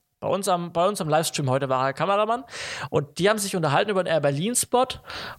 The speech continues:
Und dann hab ich so gedacht und dann hab ich gehört, "Oh, der war so schön und Winter." Und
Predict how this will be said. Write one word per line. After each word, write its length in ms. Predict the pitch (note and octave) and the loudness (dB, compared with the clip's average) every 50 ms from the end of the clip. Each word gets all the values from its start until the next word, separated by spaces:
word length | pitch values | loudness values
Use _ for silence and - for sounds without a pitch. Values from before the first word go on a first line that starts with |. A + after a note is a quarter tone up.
| - _ | -18 _
Und 260 | - - F3 E3 D#3 F3+ | 0 0 0 2 2 2
dann 120 | F3+ F#3 | 2 2
hab 100 | F#3 F#3 | 2 2
ich 80 | F3+ - | 2 0
so 140 | - F3+ E3 | 0 0 0
gedacht 320 | D#3+ D#3 E3 E3 - - | 0 2 2 0 0 0
und 120 | E3+ D#3+ D#3 | 0 0 2
dann 80 | C#3 | 2
hab 60 | C#3+ | 2
ich 120 | C#3 C3+ - | 0 0 0
gehört, 240 | D3 C#3 C3+ - - | 0 -2 -2 0 0
"Oh, 180 | D#3 D#3 D3+ | 2 2 2
der 140 | D3 D3+ C3+ | 2 2 0
war 100 | C#3+ C#3+ | 0 0
so 100 | - C#3+ | 0 -2
schön 280 | B2+ - G#3 A#3 A#3 G3 | -2 0 0 2 2 0
und 180 | D#3+ C#3+ - | -2 -2 0
Winter." 500 | E3 G3 A3 A#3 A3+ A3+ A3 A3 A3 F#3+ | 0 0 0 0 0 0 0 2 2 2
Und 380 | E3 D#3+ D3+ D3 C#3+ - - | 0 0 -2 -4 -4 -6 -6